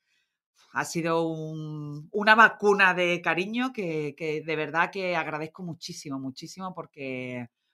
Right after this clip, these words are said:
porque, bueno, tú y yo siempre hemos dicho que nos gusta que este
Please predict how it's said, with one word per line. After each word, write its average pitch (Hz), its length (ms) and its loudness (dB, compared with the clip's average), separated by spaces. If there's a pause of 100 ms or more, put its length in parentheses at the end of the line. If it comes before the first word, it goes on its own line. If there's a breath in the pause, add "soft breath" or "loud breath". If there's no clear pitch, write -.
(120)
porque, 147 200 -8
bueno, 147 320 -2 (300)
tú 170 80 -6
y 175 40 -2
yo 180 100 -2
siempre 175 280 -4
hemos 160 180 -6
dicho 170 260 -8
que 151 240 -2
nos 143 160 -6
gusta 156 300 -8
que 160 100 -4
este 143 1000 -6